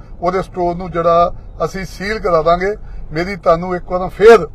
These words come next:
ਸਭ ਨੂੰ ਹੱਥ ਜੋੜ ਕੇ ਬੇਨਤੀ ਆ ਕਿ ਭਰਾਓ, ਇਹ ਬੜਾ ਔਖਾ ਟਾਈਮ ਆ, ਹੜ੍ਹ ਆ ਗਏ ਆ, ਆਪਾਂ ਇੱਕ ਦੂਜੇ ਦੀ ਮਦਦ ਕਰਨੀ ਆ, ਨਾ ਕਿ ਪੈਸੇ ਵੱਟਣ ਵਾਲੇ ਪਾਸੇ ਜਾਣਾ। ਸੋ ਦੁਕਾਨਦਾਰ ਭਰਾ ਮੇਰੀ ਇਸ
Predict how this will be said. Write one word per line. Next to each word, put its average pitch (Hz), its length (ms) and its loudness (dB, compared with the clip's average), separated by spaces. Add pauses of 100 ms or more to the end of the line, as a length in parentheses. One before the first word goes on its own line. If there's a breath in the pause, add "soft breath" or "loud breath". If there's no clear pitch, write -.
(380 soft breath)
ਸਭ 262 340 6
ਨੂੰ 254 200 2
ਹੱਥ 196 320 4
ਜੋੜ 196 220 2
ਕੇ 180 120 -4
ਬੇਨਤੀ 165 360 -8
ਆ 165 80 0
ਕਿ 165 100 -8
ਭਰਾਓ, 170 460 4 (360 soft breath)
ਇਹ 180 100 -2
ਬੜਾ 165 220 2
ਔਖਾ 180 340 4
ਟਾਈਮ 175 360 2
ਆ, 240 240 6 (480 soft breath)
ਹੜ੍ਹ 185 160 10
ਆ 180 140 12
ਗਏ 196 160 4
ਆ, 226 340 10
ਆਪਾਂ 196 460 6
ਇੱਕ 196 220 -4
ਦੂਜੇ 196 280 -2
ਦੀ 196 80 -10
ਮਦਦ 180 360 0
ਕਰਨੀ 185 380 2
ਆ, 240 220 4 (360 soft breath)
ਨਾ 185 220 10
ਕਿ 220 200 0
ਪੈਸੇ 185 460 4
ਵੱਟਣ 190 260 -4
ਵਾਲੇ 175 240 4
ਪਾਸੇ 151 360 -2
ਜਾਣਾ। 135 280 -6 (380 soft breath)
ਸੋ 185 160 -2
ਦੁਕਾਨਦਾਰ 202 540 6
ਭਰਾ 190 300 8
ਮੇਰੀ 185 320 -2
ਇਸ 185 300 0